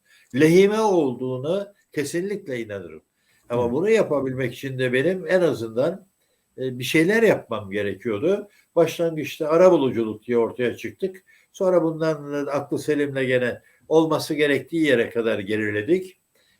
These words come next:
Speaker 1: Çünkü ne olacak? Diyelim ki arabulucu kimle kim? Ukrayna ile Rusya arasında, Amerika ile değil.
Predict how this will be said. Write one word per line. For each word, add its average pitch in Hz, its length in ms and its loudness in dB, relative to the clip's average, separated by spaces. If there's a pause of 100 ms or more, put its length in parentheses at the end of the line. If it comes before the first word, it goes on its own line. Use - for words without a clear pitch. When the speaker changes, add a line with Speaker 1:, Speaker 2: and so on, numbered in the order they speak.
Speaker 1:
Çünkü 156 300 -4
ne 202 60 0
olacak? 180 580 4 (840)
Diyelim 170 340 6
ki 175 120 0
arabulucu 151 580 4
kimle 170 400 -2
kim? 190 240 -6
Ukrayna 170 420 0
ile 170 220 0
Rusya 147 340 -2
arasında, 113 480 -4
Amerika 143 380 -4
ile 143 320 -2
değil. 139 300 -6